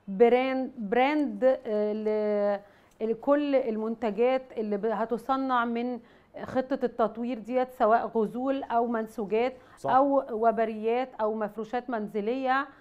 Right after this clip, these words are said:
Speaker 1: آه، عشان تبقى العلامة، والعلامة مستوحاة من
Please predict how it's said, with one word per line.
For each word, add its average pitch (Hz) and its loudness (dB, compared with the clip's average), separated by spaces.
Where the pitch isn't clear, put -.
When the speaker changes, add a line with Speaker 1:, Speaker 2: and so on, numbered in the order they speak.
Speaker 1:
آه، 226 2
عشان 262 -2
تبقى 233 -4
العلامة، 233 -2
والعلامة 233 4
مستوحاة 240 -2
من 240 -6